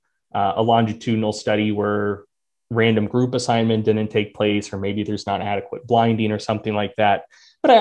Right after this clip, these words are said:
I'm just gonna lump it all together and call it experimental research. So in experimental research, you are, um, generally implementing an intervention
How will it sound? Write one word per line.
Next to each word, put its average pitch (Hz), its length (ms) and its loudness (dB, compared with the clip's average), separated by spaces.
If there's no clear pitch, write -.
I'm 196 240 4
just 143 180 0
gonna 131 140 4
lump 113 240 2
it 117 80 4
all 110 140 6
together 107 440 0
and 107 140 -6
call 107 220 2
it 101 80 -2
experimental 104 680 -6
research. 131 600 -6
So 117 360 4
in 160 160 2
experimental 147 640 0
research, 113 520 -2
you 117 180 -2
are, 110 500 6
um, 104 640 0
generally 143 840 2
implementing 170 720 2
an 139 80 2
intervention 117 880 0